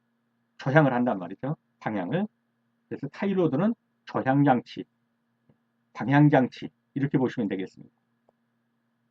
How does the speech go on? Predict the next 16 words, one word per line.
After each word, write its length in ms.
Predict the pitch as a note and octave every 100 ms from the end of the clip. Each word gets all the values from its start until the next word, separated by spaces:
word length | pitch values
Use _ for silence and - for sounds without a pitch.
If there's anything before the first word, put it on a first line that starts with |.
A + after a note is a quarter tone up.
| _ _ _ _ _ _ _ _
그래서 180 | - B2
시험가 400 | G#3+ G#3+ G#3+ F3+
장치와 380 | E3+ D#3 E3+ D#3
구-, 200 | D3+ D3 -
가-, 160 | - C#3
구성품과 460 | D#3 D#3+ D#3 D#3 C#3+
관계없는 440 | C3 B2+ A#2+ D3
것은 540 | D#3+ D#3 D#3+ D3+ G#2 - _ _ _ _ _ _
이거는 400 | C#3+ D3 F3+ G3
시험가 320 | G3 G3+ -
장치고 520 | D3+ B2 - A2 A2+ - _ _ _ _ -
이거는 400 | B2 C3+ D#3 G#3
저향 360 | - G#2 C3 C3
장치고 380 | A2+ G2 - - _ _ _ _ _ _
그렇게 200 | A2+ -
되겠습니다. 600 | G2+ F#2+ - G#2 C3 F3